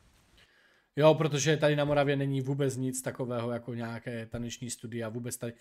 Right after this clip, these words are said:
Ale my tady vlastně nic nemáme, jo? Tady je prostě jedna velký kráter. Tady se nic neděje, my bydlíme všichni v kráterech. Jo?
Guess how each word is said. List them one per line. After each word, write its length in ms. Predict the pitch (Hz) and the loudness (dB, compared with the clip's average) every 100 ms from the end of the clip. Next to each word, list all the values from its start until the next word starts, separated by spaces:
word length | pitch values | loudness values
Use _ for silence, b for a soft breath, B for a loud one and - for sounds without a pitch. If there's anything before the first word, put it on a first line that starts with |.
| B B | B B
Ale 120 | 156 185 | 4 6
my 80 | |
tady 140 | 180 180 | 8 6
vlastně 280 | 175 - 170 | 4 2 2
nic 180 | 170 | 2
nemáme, 480 | 147 165 156 147 131 | 2 6 6 6 2
jo? 80 | 131 | 0
Tady 160 | 147 151 | 0 2
je 40 | |
prostě 240 | 151 135 | 0 0
jedna 340 | 147 147 151 147 | 0 2 2 2
velký 340 | 143 139 143 | 0 -4 -8
kráter. 580 | 135 139 131 131 117 104 _ _ _ _ | -2 0 0 -2 -8 -10 _ _ _ _
Tady 120 | - 131 | -6 -2
se 120 | 147 | 0
nic 140 | 139 | -2
neděje, 260 | 139 139 131 | -2 0 2
my 120 | 131 | 2
bydlíme 380 | 135 143 151 147 | 2 2 2 0
všichni 320 | - - 147 | -2 -8 -8
v 60 | - | -6
kráterech. 640 | 127 117 117 135 117 110 - _ _ _ _ _ _ _ _ | -4 -4 -4 -6 -6 -12 -18 _ _ _ _ _ _ _ _
Jo? 240 | 117 117 | -6 -6